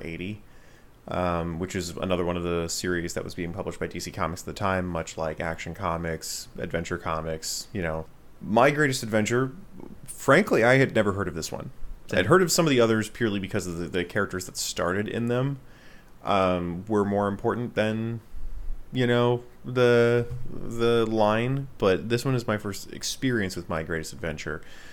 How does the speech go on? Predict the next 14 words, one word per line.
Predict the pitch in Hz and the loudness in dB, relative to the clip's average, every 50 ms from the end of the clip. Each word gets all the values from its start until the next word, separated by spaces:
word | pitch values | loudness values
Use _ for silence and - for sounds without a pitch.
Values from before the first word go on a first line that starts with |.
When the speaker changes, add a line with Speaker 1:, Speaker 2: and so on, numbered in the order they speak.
| - - - - - - | -16 -16 -16 -12 -4 0
Speaker 1:
Um, | 82 92 90 90 90 90 90 95 - - - - - | 4 4 4 4 4 0 -2 -4 -4 -2 -2 -2 -2
but | - - 113 101 78 - | 0 4 4 4 4 4
as | 104 110 117 | 2 2 2
I | 117 | 0
said, | 120 - 98 87 87 90 - - - | 0 2 2 2 2 2 0 -2 -2
uh, | - 95 92 92 92 87 69 - - - - - - - | 2 4 4 4 4 4 2 -2 -8 -14 -18 -14 -10 -4
they | 101 107 104 | -2 -2 0
start | - - 113 107 - | 2 2 0 0 0
in | 76 95 95 | -2 -4 -2
My | 95 98 110 123 | 0 0 0 0
Greatest | 123 123 120 110 110 - - | 0 0 0 -2 -2 -4 -4
Adventure | 98 - 87 90 - 98 90 | -4 -2 -2 -2 -2 -2 -2
number | 82 85 87 92 - - | -2 -2 -2 -2 -2 -2
eighty, | 92 90 82 80 78 69 | -2 -4 -4 -4 -6 -8